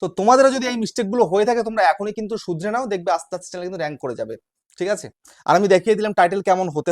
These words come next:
হবে ভিডিওর। শর্ট ভিডিওর মানে মেইন টাইটেলটা হচ্ছে মেইন, এর বাইরে কিছু নেই কিন্তু। আর কনটেন্ট তো অবশ্যই করতে হবে, কনটেন্ট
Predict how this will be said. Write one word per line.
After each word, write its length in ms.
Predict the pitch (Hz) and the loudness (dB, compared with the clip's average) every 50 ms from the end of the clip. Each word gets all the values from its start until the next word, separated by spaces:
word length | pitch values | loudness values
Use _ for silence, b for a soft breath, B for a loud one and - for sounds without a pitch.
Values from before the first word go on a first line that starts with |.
| 165 143 | -2 -2
হবে 160 | 139 143 160 143 | -4 -4 -6 -6
ভিডিওর। 280 | 139 131 131 143 165 190 b b b b - - | -8 -8 -8 -10 -12 -14 b b b b -2 6
শর্ট 200 | - 208 208 196 240 | 6 6 8 6 4
ভিডিওর 240 | 233 247 269 269 254 240 | 0 4 4 4 4 4
মানে 120 | 247 262 294 277 208 | 0 -2 -4 -6 -6
মেইন 140 | 208 247 294 294 - - | -4 -6 -6 -2 0 2
টাইটেলটা 440 | 170 175 170 175 190 185 170 - 170 160 | 4 4 4 2 0 -2 0 0 0 0
হচ্ছে 200 | 156 - - 202 180 170 _ _ - 143 131 | 0 -4 -8 -10 -10 -10 _ _ -12 -10 -10
মেইন, 140 | 120 - - _ _ _ _ _ _ _ _ _ - | -10 -10 -14 _ _ _ _ _ _ _ _ _ -4
এর 120 | 180 180 170 | 0 4 6
বাইরে 180 | 175 180 175 170 - | 6 6 4 2 -2
কিছু 140 | 156 - 156 135 | -4 -8 -8 -10
নেই 100 | 160 156 - | -10 -12 -14
কিন্তু। 300 | 104 - _ _ _ 160 - _ _ _ _ - 160 | -18 -20 _ _ _ -20 -20 _ _ _ _ -2 -2
আর 60 | 170 170 - - | -2 2 4 4
কনটেন্ট 400 | 208 226 220 - 311 294 302 220 - - | 4 4 4 2 2 2 2 0 0 2
তো 40 | 302 262 240 | 4 4 4
অবশ্যই 320 | 208 220 - - 262 240 202 | 4 0 -2 -4 -4 -2 0
করতে 180 | 202 185 180 - | -2 -2 -2 -2
হবে, 120 | 202 233 311 - _ - | -2 -2 -2 -2 _ 0
কনটেন্ট 360 | 202 208 202 - 320 302 | 0 0 2 2 2 2